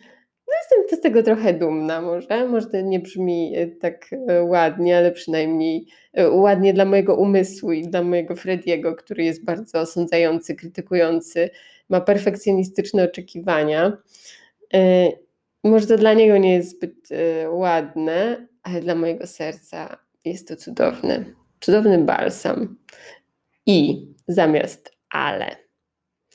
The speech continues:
Zachęcam do tej, em, zabawy w zamienianiu <clears throat> łącznika w dialogu ze sobą lub z innymi. No, y, jeśli będziecie mieć jakieś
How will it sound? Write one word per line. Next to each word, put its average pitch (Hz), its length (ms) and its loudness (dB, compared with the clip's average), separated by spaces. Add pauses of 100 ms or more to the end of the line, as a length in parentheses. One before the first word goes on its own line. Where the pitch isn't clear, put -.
(360)
Zachęcam 233 680 2
do 170 120 -6
tej, 165 540 -12
em, 165 520 -10 (680)
zabawy 180 1120 -2 (220)
w 180 120 -14
zamienianiu 190 640 0 (240)
<clears throat> 175 180 0 (100)
łącznika 190 880 -2 (640)
w 170 100 -10
dialogu 175 420 2
ze 170 160 -10
sobą 180 640 -2
lub 170 220 -6
z - 180 -16
innymi. 175 880 -2 (560)
No, 240 580 -2
y, - 280 -6
jeśli 403 540 -2
będziecie 269 360 2
mieć 330 140 2
jakieś - 480 -10